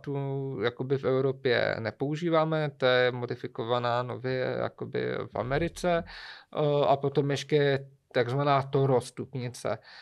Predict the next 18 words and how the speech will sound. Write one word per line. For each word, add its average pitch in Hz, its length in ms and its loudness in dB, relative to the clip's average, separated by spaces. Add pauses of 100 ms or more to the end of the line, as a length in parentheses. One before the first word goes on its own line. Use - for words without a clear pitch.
(160)
Ale 151 400 6
nejpoužívanější 156 1040 0
tady 131 280 4
je 135 320 4 (140)
ta 135 120 -2
klasická 135 720 0 (140)
Fujitova 135 520 0
stupnice, 147 720 -2 (560)
ehm, 131 760 2 (180)
kde, 135 260 4
která 135 340 2
vlastně 135 480 0
sahá 135 340 4
od 117 460 4
F - 240 2
nuly 135 400 2
až 117 420 4
po 135 280 2